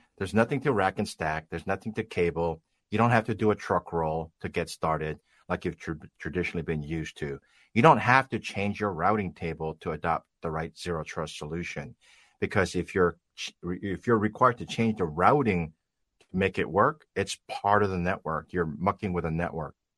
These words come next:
Zero Trust solution should work independently of the infrastructure. Network is a transport, right? You don't, it gets you from point A to point B, but you don't need to change it. You don't need to modify it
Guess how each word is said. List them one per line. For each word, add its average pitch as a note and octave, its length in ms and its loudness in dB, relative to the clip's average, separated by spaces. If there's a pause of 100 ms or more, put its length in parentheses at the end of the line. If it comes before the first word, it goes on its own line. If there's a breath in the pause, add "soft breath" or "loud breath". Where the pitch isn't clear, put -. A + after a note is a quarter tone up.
(220)
Zero C3+ 220 6
Trust B2+ 320 0
solution F#2+ 580 -4 (600)
should G#2 240 -2
work F2+ 300 2 (180)
independently A2+ 1080 2 (360)
of F#2 240 4
the G2 100 -6
infrastructure. E2+ 720 -4 (180)
Network C3+ 300 6
is C3+ 100 0
a B2+ 60 -2
transport, A2 580 0 (300)
right? F2 140 -4
You F#2 80 -4
don't, G2 200 -2 (400)
it F2+ 140 -6
gets A#2+ 220 6
you B2 80 0
from F#2+ 160 -4
point A2 220 4
A G2+ 40 4
to F#2+ 80 0
point F#2+ 320 0
B, C#3+ 320 0
but F2+ 140 -2
you G#2 60 0
don't G#2+ 140 4
need G#2 140 -2
to E2+ 80 -10
change A2 360 -2
it. A2 100 -2
You F#2 80 -6
don't F#2 120 -2
need F#2 140 -6
to F2+ 80 -4
modify F#2+ 560 4
it E2+ 120 -6